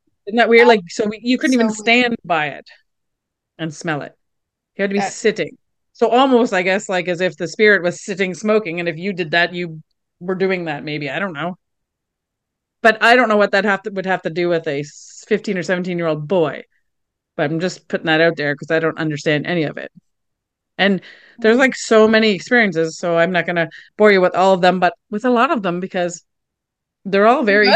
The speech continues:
Speaker 2: Good. Your stories are way
Speaker 1: Yeah.
Speaker 2: better than mine. Just throwing
Speaker 1: No,
Speaker 2: that
Speaker 1: I'm
Speaker 2: out
Speaker 1: not.
Speaker 2: there.
Speaker 1: But, well, I experienced them, not a three, right? Like, Nicholas can only tell you so much, and, um,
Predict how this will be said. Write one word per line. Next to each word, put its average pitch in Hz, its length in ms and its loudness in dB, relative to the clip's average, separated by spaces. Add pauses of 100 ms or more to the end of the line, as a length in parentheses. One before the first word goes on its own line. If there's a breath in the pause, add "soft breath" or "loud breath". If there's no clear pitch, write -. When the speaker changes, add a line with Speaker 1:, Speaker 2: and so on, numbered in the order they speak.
Speaker 2:
Good. 233 180 4
Your 240 320 0
stories 320 340 2
are 208 100 0
way 226 180 0
Speaker 1:
Yeah. 269 80 2
Speaker 2:
better 208 220 4
than 202 120 -4
mine. 196 500 -4 (480)
Just 240 180 -8
throwing 214 240 0
Speaker 1:
No, 220 60 0
Speaker 2:
that 202 160 2
Speaker 1:
I'm 208 80 2
Speaker 2:
out 311 60 2
Speaker 1:
not. - 120 -6 (160)
Speaker 2:
there. - 160 -16 (140)
Speaker 1:
But, 220 220 -2
well, 220 160 6
I 262 180 4
experienced 214 480 2
them, 185 140 -6
not 185 160 0
a 175 80 0
three, 269 560 -4
right? 202 240 2
Like, 196 180 -2 (180)
Nicholas 202 440 0
can 202 120 -8
only 185 160 -2
tell 185 160 0
you 165 120 0
so 160 160 -6
much, 185 260 -4
and, 165 360 -4
um, 156 500 0